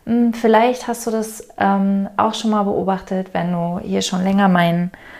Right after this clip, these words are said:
Podcast hörst. Ich sag ja immer, ich erzähl dir hier nichts Neues.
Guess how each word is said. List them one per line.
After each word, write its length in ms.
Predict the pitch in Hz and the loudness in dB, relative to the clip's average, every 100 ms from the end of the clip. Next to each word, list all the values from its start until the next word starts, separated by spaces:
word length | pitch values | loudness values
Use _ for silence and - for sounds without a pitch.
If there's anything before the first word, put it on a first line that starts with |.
| - _ _ | -20 _ _
Podcast 840 | - 220 220 - 170 165 - - | 0 0 0 -4 -2 -2 -4 -4
hörst. 440 | 180 185 233 - - - - - | 0 0 -2 -6 -16 -20 -20 -8
Ich 160 | - 190 | -6 0
sag 260 | 214 220 220 | 2 2 0
ja 180 | 220 | 0
immer, 420 | 196 196 190 196 - | 2 2 2 0 -4
ich 200 | 185 - | -6 -4
erzähl 400 | - - - 196 | -4 -4 2 4
dir 80 | 202 | 4
hier 200 | 190 180 | 2 0
nichts 380 | 170 160 - - | -4 -6 -10 -10
Neues. 600 | 160 151 156 - - | -8 -8 -10 -12 -16